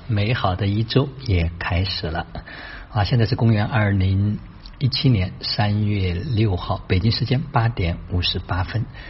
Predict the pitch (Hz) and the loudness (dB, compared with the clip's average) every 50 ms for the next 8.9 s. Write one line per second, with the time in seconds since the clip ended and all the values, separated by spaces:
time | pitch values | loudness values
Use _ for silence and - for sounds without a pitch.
0 | - - - - - - - - - - - 127 113 107 104 104 107 101 95 - | -16 -16 -16 -18 -20 -20 -20 -20 -20 -8 -4 -2 0 0 0 0 0 -2 -2 -4
1 | - - - - 131 139 139 - 98 95 107 120 127 117 - 110 - - - 85 | -6 -6 0 2 4 4 4 4 2 2 4 4 2 2 2 0 -2 -2 -2 -2
2 | 90 - - 113 98 87 87 87 90 90 85 - - - - - - - - - | -2 -2 0 -2 0 0 0 0 0 -2 -2 -2 -4 -6 -4 -4 -4 -2 2 2
3 | - - - - - 131 107 104 92 90 107 95 92 - 107 117 - - - 117 | 2 2 2 2 2 4 4 4 2 2 2 2 2 0 -2 -4 -6 -2 0 0
4 | 107 - 113 104 110 107 107 104 101 107 107 101 - 92 80 78 - - - - | 2 2 0 0 2 0 0 0 0 0 0 -2 -2 -4 -4 -6 -6 -8 -12 -16
5 | - - - - - - - - - - - - 113 92 90 104 101 101 101 98 | -16 -16 -16 -16 -14 -14 -14 -12 -14 -14 -12 -8 -8 -6 -4 -2 -2 0 -2 -2
6 | 104 113 - - 85 85 90 95 95 98 95 - 98 92 - - 104 95 98 95 | -2 -4 -4 -4 -4 -2 0 0 0 0 2 0 0 0 0 0 0 0 0 0
7 | - - 80 85 82 - - 82 78 78 78 78 - - - - - - - - | -2 -2 -2 -2 -2 -2 -4 -4 -4 -2 -4 -4 -6 -8 -12 -14 -14 -14 -14 -16
8 | - - - - - 123 98 95 98 98 - 120 92 101 107 104 98 95 | -16 -16 -12 -4 -2 0 2 2 2 2 0 0 2 2 2 2 2 0